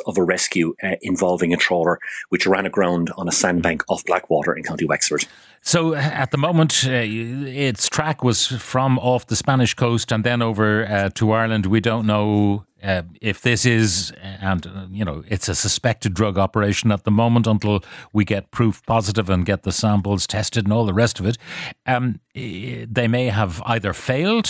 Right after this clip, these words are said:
Speaker 2: to unload in Spain, or they're already, you know, they've already done it there, and Ireland was their last, uh,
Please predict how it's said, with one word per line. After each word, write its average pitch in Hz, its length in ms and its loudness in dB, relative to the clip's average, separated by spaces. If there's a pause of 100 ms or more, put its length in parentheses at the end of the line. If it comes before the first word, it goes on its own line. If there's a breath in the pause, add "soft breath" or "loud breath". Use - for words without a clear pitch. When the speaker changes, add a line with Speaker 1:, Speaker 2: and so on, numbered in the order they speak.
(120)
Speaker 2:
to 165 180 4
unload 151 420 2
in 123 300 0
Spain, 156 400 0
or 123 260 2 (300 loud breath)
they're 131 260 2
already, 123 640 2 (160)
you 127 60 -2
know, 110 240 0 (260)
they've 117 260 0 (520)
already 117 360 2
done 147 220 2
it 135 140 2
there, 98 360 2 (320 loud breath)
and 120 220 2
Ireland 120 380 4
was 117 160 2
their 117 120 0
last, 135 520 0
uh, 98 260 -2